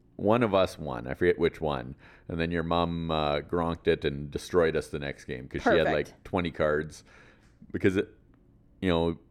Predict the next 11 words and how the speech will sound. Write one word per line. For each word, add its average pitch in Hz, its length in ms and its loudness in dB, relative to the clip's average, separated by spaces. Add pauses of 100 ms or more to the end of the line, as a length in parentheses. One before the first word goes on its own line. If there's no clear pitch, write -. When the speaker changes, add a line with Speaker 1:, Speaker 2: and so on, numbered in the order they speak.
(340)
Speaker 1:
based 120 280 2
on 92 160 2
last 101 340 0
week's, 73 400 -2 (100)
turn 131 240 4
order 90 220 4
really 90 260 2
factored 76 460 0
into 76 200 -2
this 58 200 -8
game 50 280 -10